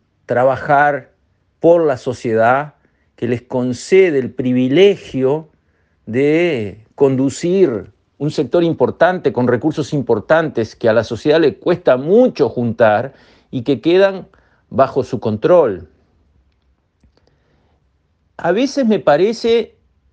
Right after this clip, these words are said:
que esa sensación de respetar el cargo,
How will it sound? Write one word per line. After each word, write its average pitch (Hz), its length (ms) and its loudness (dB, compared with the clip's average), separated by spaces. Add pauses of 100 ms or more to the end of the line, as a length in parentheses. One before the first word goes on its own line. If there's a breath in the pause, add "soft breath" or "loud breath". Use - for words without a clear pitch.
(280)
que 156 240 0
esa 196 180 -4
sensación 139 960 -2 (760)
de 131 440 2
respetar 147 640 0
el 156 180 -2
cargo, 131 760 0